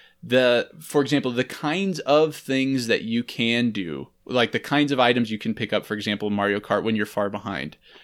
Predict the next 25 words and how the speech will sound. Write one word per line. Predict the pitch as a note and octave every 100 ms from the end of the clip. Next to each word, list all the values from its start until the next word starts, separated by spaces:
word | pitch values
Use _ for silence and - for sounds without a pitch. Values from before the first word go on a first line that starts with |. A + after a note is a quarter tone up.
| _ -
um, | C3 A#2 G#2+
are | C3+ C3+ C3 B2+ _ -
really | B2+ D3+
readable, | A#2 A2 C3 E3+ F3+ G#3 G#3 _ -
I | D3
guess, | E3+ G3 - -
even | D3+ D#3 D3+
by | C3+ C3+
a | B2+ A#2+ A#2 - - - _ _ _ -
normal | C3 A#2 C#3 C#3
play. | B2 E3
It's | D3 C#3 -
easy | E3 E3+ F3+
to | D#3 C#3
enact | C#3+ A#2+ A#2+ C3
it. | C3 - -
Like, | A2+
you | A2+
hit | A2 D3+
the | D3 C#3+
thing, | C#3+ C3+ C3+
you | A#2+ A2
press | C3 C3
a | B2
button, | B2 G#2 A2 A2